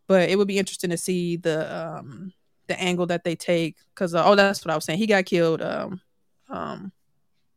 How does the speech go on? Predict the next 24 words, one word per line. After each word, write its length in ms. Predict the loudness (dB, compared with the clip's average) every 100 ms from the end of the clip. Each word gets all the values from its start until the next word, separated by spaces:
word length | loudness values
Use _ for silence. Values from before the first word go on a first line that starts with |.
| -2
Amin 220 | 2 2
Joseph. 480 | 2 -2 -2 -4 -4 -18 -20 -20 -20 -20 0
Um, 840 | 2 4 2 0 0 -2 -6 -8 -12 _ _ _ _ _ -12 -12 _ _
Sissy 300 | -2 -2 0
went 140 | -2 -2
to 60 |
jail. 440 | 0 2 4 2 0
Franklin 400 | -2 -2 0 -2
ended 160 | 0 0
up 120 | -2
being 140 | -2
an 60 | -4
alcoholic 440 | -2 -2 -2 -2
bum. 540 | -2 0 0 -2 -4 -8 -10
Uh, 180 | -8
Leon 440 | -4 -2 0 0 -2
was 180 | -4 -6
free, 460 | -2 0 0 -2
but 340 | -2 -2 -2 -4 0
over 200 | 0 2
in 120 | 0
Ghana 420 | 0 0 0 0
with 200 | -2 -4
the, 440 | -2 0 2 0